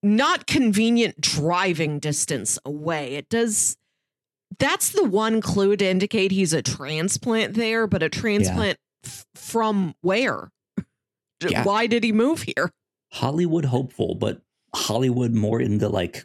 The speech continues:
Speaker 2: culture sense
Speaker 1: Yeah.
Speaker 2: than
Speaker 1: He's like a,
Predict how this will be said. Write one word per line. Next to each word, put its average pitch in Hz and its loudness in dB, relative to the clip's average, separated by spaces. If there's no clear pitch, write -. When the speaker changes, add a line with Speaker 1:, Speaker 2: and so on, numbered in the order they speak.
Speaker 2:
culture 131 -2
sense - 0
Speaker 1:
Yeah. 381 4
Speaker 2:
than - -4
Speaker 1:
He's 320 2
like 339 2
a, - -2